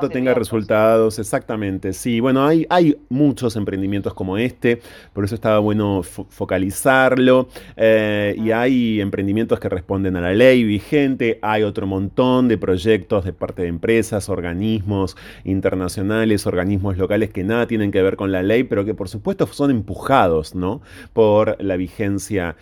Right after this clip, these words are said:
Speaker 2: de la ley que conocemos como cupo laboral travesti trans.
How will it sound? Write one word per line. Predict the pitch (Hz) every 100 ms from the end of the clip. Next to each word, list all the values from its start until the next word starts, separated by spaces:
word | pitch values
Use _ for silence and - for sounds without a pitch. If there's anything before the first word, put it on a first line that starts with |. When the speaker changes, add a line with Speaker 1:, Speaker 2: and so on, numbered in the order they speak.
| _ -
Speaker 2:
de | 92
la | 95
ley | 101
que | 101
conocemos | 95 92 - 98 98 - - -
como | 98 95
cupo | 92 90 101
laboral | 92 90 92 92 90
travesti | - 85 90 - - 90
trans. | 90 - 82 73 82 -